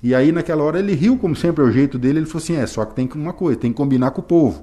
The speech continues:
Porque vocês ficam combinando e depois o povo não combina com o povo, não adianta nada." Então, todas essas, esses projetos políticos têm que ter o principal fator, que é a população junto, né, Sérgio? Porque é a população que no dia da eleição vai lá na cabine e digita o número.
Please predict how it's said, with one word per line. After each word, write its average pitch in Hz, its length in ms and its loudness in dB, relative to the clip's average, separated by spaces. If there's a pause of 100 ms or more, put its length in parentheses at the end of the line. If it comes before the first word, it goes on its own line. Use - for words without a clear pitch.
Porque - 160 -12
vocês - 220 -2
ficam 135 200 -2
combinando 127 500 4
e 170 40 2
depois 135 340 -2
o 113 60 -2
povo 135 420 0
não 127 80 2
combina 110 360 0
com 101 120 -8
o - 20 -12
povo, 165 340 0
não 131 80 -2
adianta 131 360 -2
nada." 110 280 -6 (220)
Então, 302 240 -6
todas 214 380 -2
essas, - 500 -8 (560)
esses - 240 -16
projetos 101 600 -2
políticos 196 680 -6 (180)
têm 135 140 -4
que 135 120 -10
ter 143 140 -6
o 151 80 -4
principal 165 760 -6
fator, 135 640 -8
que 127 200 -4
é 160 180 -6 (100)
a 127 80 -14
população 120 640 -6
junto, 82 300 -12
né, 95 100 -8
Sérgio? 80 360 -12 (320)
Porque 101 200 -6
é 110 40 0
a - 20 -4
população 110 580 0
que 160 100 -4
no 151 140 0
dia 110 140 0
da 104 80 -2
eleição 104 400 -2
vai 104 140 -2
lá 98 120 -4
na 98 80 -6
cabine 107 480 -4 (400)
e 101 100 -8
digita 101 440 -4
o 110 40 0
número. 180 360 -2